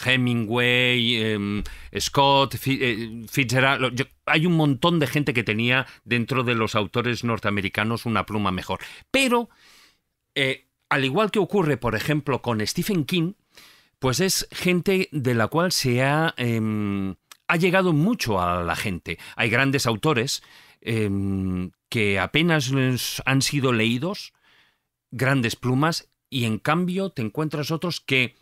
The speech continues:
bueno, pues su manera de escribir es correcta, es buena,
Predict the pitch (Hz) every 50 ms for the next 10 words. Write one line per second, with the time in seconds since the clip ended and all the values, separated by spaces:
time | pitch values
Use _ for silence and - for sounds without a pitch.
0 | _ _ - 208 208 175 175 175 - 131 113 - - 117 101 101 117 151 190 214
1 | 208 185 - - 156 156 160 180 180 165 135 120 110 - - - - - 107 98
2 | 107 156 175 170 - - 208 - - _ _ - - - - - - _ _ -
3 | 110 117 113 104 92 98 127 170 185 185 196 220 208